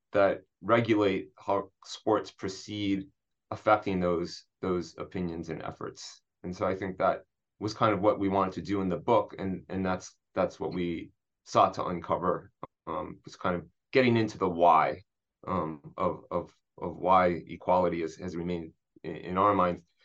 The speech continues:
And, and I think, uh, objectively completely, you know, unfulfilled, um, because, you know, the, the gap from the, the, the mid seventies to the, to today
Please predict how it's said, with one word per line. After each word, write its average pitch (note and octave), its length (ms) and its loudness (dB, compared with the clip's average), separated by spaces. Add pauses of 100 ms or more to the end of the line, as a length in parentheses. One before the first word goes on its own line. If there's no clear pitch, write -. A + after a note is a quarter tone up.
(160)
And, C#3 160 2
and D#3 220 4
I C#3 80 6
think, D3 220 2
uh, G2+ 180 6
objectively G#2 580 2
completely, F#2+ 840 -4 (220)
you F2 160 -10
know, E2+ 360 -6
unfulfilled, F#2 680 0 (140)
um, E2+ 360 -4 (440)
because, - 460 -10 (920)
you F2+ 200 -4
know, F#2 100 0
the, F#2+ 200 -2
the G2+ 100 2
gap G#2+ 460 4
from G2 180 2 (400)
the, F2 80 -6 (120)
the, - 100 -2 (220)
the G2 60 4
mid G2+ 200 2
seventies G2+ 600 0
to F#2 80 -4
the, F2 140 -4 (120)
to F#2+ 120 -8
today G2+ 340 2